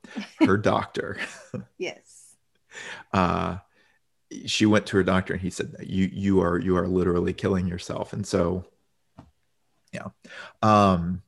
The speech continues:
Speaker 2: so yes, no, y-, there's, there's a book.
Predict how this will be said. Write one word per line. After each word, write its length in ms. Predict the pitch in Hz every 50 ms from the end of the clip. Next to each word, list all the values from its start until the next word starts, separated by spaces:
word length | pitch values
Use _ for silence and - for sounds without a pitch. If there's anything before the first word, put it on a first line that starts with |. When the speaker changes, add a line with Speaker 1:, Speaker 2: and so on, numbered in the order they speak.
| _ _ _ _ _
Speaker 2:
so 160 | - - 131
yes, 300 | 127 117 101 104 - -
no, 160 | 107 104 -
y-, 280 | 95 - - - - - - - _ _ _ _ _ _ _ _ _ _ _ _ _ _
there's, 440 | - 113 101 120 117 117 117 104 95
there's 380 | 117 - 104 110 104 101 98
a 60 | 101 92
book. 480 | 90 - 107 127 139 - - - -